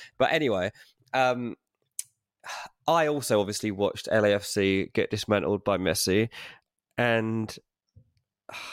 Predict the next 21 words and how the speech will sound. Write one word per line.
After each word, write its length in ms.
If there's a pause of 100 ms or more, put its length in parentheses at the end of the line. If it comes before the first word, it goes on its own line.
(720)
Messi 360
is 140
still, 420
unfortunately, 600
the 80
best 220
number 180
ten 200
in 100
the 100
world. 460 (500)
Um, 560
he 260
would 220 (180)
get 180
into 300
any 180
team 300
in 100
the 80
world, 500